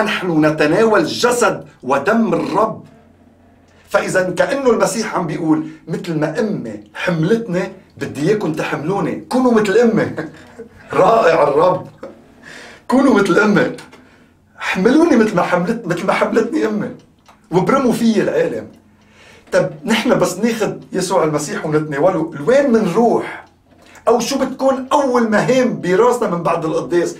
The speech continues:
نتناول الرب. هذا سؤال حلو، شو بعمل فيه؟ طيب شو رأيكم إذا ما عرفنا إيش بدنا نعمل، نروح نركع عند إجرين مريم العذراء ونقول لها: "يا أم الرب،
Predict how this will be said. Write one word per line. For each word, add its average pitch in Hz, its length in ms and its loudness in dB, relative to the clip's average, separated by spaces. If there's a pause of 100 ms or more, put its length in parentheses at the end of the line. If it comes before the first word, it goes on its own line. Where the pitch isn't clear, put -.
(200)
نتناول 151 440 -2
الرب. 143 440 -2 (840)
هذا 156 200 -2
سؤال 151 360 -4
حلو، 123 280 -10 (100)
شو 214 220 -8
بعمل 156 260 0
فيه؟ - 240 -10 (720)
طيب 143 260 0
شو 202 220 -4
رأيكم 202 640 -2 (220)
إذا - 160 -4
ما 226 100 0
عرفنا 254 240 0
إيش - 120 -4
بدنا 156 240 -2
نعمل، 127 380 -6 (1080)
نروح 127 400 -8
نركع 135 540 -4 (720)
عند 139 380 -2
إجرين 113 360 -4
مريم 107 300 -6
العذراء 107 320 -4
ونقول 110 300 -8
لها: 98 220 -8
"يا 143 500 -2
أم 139 280 -2
الرب، 110 580 0